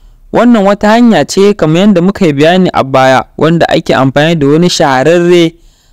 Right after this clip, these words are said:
a kowane platform ne ko kuma kowane irin kafar sada zumunta kake amfani da ita. Kake amfani da wani wanda ya shahara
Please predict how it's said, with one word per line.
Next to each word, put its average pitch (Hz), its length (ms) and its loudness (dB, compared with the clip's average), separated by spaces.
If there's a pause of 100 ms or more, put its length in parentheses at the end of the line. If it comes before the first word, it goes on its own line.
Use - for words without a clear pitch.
a 127 100 -4
kowane 190 440 0
platform 156 640 -2
ne 165 140 0
ko 190 220 0
kuma 185 340 0
kowane 185 500 0
irin 175 240 0
kafar 185 320 -2
sada 185 360 0
zumunta 143 520 -2
kake 196 280 -2
amfani 139 420 -2
da 170 120 0
ita. 127 420 -2 (500)
Kake 160 260 -2
amfani 139 440 0
da 139 60 0
wani 147 240 2
wanda 160 300 0
ya 151 140 2
shahara 151 580 0